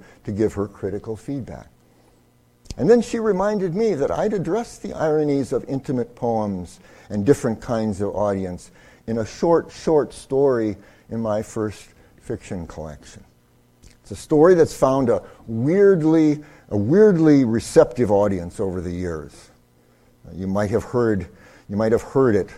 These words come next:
read, uh, though not by me, on N P R, a dark little Valentine's Day tradition.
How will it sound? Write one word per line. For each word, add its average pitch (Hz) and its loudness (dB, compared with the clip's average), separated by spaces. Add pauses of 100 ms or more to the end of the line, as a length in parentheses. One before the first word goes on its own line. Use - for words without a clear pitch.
read, 98 -2 (200)
uh, 90 -14
though 104 -8
not 104 -6
by 101 0
me, 95 -4 (380)
on 104 -6
N 110 -2
P 120 -4
R, 98 -2
a 95 -10
dark 104 -4
little 98 -2 (220)
Valentine's 110 2
Day 101 2
tradition. 104 -6